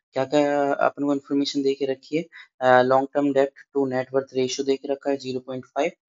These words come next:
अ, total asset turnover दे के रखा है, average collection period, अ, जिसको कि अपन यहाँ पे, अ, जिसको कि अपन यहाँ पे velocity ratio भी बोलते हैं,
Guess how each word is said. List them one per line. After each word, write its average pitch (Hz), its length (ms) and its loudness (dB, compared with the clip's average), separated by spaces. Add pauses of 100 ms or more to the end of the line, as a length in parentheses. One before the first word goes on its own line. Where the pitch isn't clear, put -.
(280)
अ, 127 100 0
total 135 360 -2
asset 135 260 -4
turnover 139 340 -2
दे 139 120 0
के 135 180 -6
रखा 143 200 -10
है, 147 160 -6
average 127 300 -8
collection 131 420 -10
period, 143 420 -4
अ, 127 480 -4
जिसको 127 340 -8
कि 135 140 -10
अपन 135 240 -6
यहाँ 131 160 -6
पे, 165 160 -8
अ, - 1600 -16 (100)
जिसको 135 300 -8
कि 135 120 -6
अपन 135 220 -4
यहाँ 131 180 -6
पे 151 180 -6 (1900)
velocity 135 720 0
ratio 131 340 -6
भी 160 140 -4
बोलते 123 420 -12
हैं, 127 120 -14